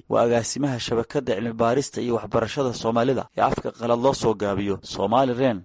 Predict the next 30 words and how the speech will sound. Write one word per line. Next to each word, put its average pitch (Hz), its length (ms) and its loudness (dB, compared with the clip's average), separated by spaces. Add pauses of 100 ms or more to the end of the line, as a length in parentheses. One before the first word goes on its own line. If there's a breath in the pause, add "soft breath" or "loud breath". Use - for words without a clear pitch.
oo 113 180 4
ka - 160 -4
qayb 107 300 -2
galay 101 260 -2
kulan 135 320 0
muddo 120 240 0
afar 127 300 0
maalmood 120 380 2
uga 123 220 2
socday 98 460 -4
Jigjiga 127 440 0 (120)
ayaa 131 240 2
idaacadda 135 420 2
V 127 100 -6 (120)
O 131 80 6
A 139 120 4
uga 143 200 4
warbixiyey 107 520 0 (120)
waxyaabaha 123 540 2
xoogga 139 340 2
lagu 139 240 0
saaray 117 320 -2
kulanka 127 360 0
sanadkan 113 580 -2
iyo 127 180 2
waxqabadkooda 135 840 2
tayeynta 123 440 -4
waxbarashada. 113 640 0
Waxauna 117 420 0
yidhi, 123 200 4